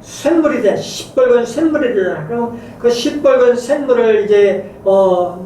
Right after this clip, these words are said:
물을 갖다가 이렇게 판을 이렇게 만들-, 철판을 만들어서 그 철판으로 자동차도 만들고 배도 만들고 막 그러잖아요. 그래서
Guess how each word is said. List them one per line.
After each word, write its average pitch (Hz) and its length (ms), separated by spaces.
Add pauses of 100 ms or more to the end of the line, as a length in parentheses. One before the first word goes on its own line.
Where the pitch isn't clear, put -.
물을 202 260
갖다가 190 340
이렇게 170 480 (840)
판을 214 320
이렇게 165 240
만들-, 156 260 (380)
철판을 226 460
만들어서 160 500
그 160 160
철판으로 165 540
자동차도 151 560
만들고 143 460
배도 151 220
만들고 131 460
막 - 180 (280)
그러잖아요. 135 680 (240)
그래서 214 380